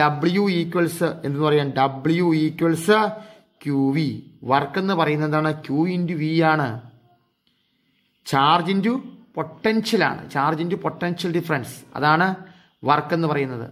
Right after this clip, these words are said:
അപ്പോൾ പ്രവൃത്തി എന്ന് പറയുന്നത് എന്താണ്? പ്രവൃത്തി എന്ന് പറയുന്ന, പ്രവൃത്തി എന്ന് പറയുന്നത് എന്താണ്? ആ, ആ, സോറി,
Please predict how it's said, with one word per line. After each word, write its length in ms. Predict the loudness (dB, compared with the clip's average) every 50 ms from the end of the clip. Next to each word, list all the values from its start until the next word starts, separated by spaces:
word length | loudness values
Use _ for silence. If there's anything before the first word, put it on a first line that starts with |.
| -14 -12
അപ്പോൾ 180 | -6 -6 -6
പ്രവൃത്തി 560 | -4 -4 0 0 2 2 2 0 -2 0 0
എന്ന് 180 | 0 2 2 2
പറയുന്നത് 260 | 0 0 0 0 0
എന്താണ്? 340 | 0 0 0 0 -2 -4 -8 -14 -20 -20 _ -6 -2
പ്രവൃത്തി 580 | 0 2 2 2 0 0 -2 -2 -2 0 0 -2
എന്ന് 120 | -2 -2
പറയുന്ന, 440 | -2 -2 -4 -6 -6 -8 -8 -8 -8 -8 -8 -10 -12 -6 -2
പ്രവൃത്തി 320 | 0 2 2 2 0 -2
എന്ന് 120 | -2 0 0
പറയുന്നത് 280 | 0 0 2 2 2
എന്താണ്? 240 | 2 0 -2 -6 -8 -12 -20 -20 -20 _ _ _ _ _ _ _ -4
ആ, 60 | -2 -2
ആ, 500 | -2 -2 -2 -2 -2 0 0 -2 -2 -2
സോറി, 300 | 0 2 2 2 2